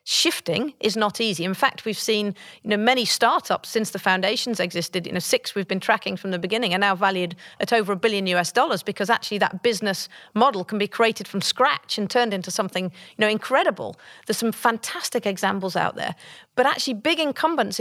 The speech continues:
it's, it's a harder journey and it needs real clarity of thought. And that's where the marketing comes in. Because to become circular, they will be building different products. They'll be building those products in different packaging. They'll be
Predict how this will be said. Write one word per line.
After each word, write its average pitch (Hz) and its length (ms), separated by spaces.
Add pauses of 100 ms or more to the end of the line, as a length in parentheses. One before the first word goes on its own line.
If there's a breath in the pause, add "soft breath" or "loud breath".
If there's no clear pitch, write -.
it's, - 280
it's 254 160
a 247 40
harder 269 360
journey 202 400
and 180 80
it - 60
needs 208 260
real 240 220
clarity 247 520
of 175 80
thought. - 440
And 208 180
that's - 260
where 226 140
the 202 80
marketing 208 500
comes 165 260
in. 160 200 (600 loud breath)
Because 269 340
to - 140
become 330 460
circular, 180 560 (280 soft breath)
they 233 120
will 254 100
be 240 140
building 247 340
different 202 280
products. - 380
They'll 190 140
be 185 200 (180)
building 240 300
those 233 160
products - 340
in 196 80
different 185 280
packaging. 170 520
They'll 180 140
be 208 280